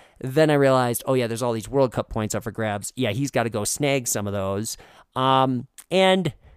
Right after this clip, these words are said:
you know, given, given how the race played out, as I was watching it, you know, a little bit of cat and mouse throughout the early portions, I sort of thought, maybe Klæbo actually has a pretty good chance here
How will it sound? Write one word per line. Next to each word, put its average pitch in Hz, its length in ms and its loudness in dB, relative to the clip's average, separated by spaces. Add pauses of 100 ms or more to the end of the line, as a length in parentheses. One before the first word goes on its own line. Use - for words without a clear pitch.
(380)
you 165 140 2
know, 160 180 6
given, 165 640 2 (400)
given 165 280 2
how 196 80 0
the 151 100 0
race 131 240 2
played 123 360 0
out, 117 380 0 (360)
as 127 120 -2
I 127 60 2
was 113 160 -2
watching 143 440 0
it, 202 260 -2
you 147 120 0
know, 135 240 4
a 117 60 0
little 127 220 0
bit 127 160 0
of 120 260 0 (400)
cat 139 300 -2
and 123 100 -2
mouse 117 320 -4
throughout 131 320 0
the 117 120 -4
early 127 180 -2
portions, 165 500 -2
I 127 100 -4
sort - 220 -2
of 320 80 -2
thought, 123 380 0 (300)
maybe 240 320 0
Klæbo 139 520 4
actually 135 280 0
has 139 200 0
a 143 60 -2
pretty - 400 -6
good 131 300 -2
chance - 520 -4
here - 340 -12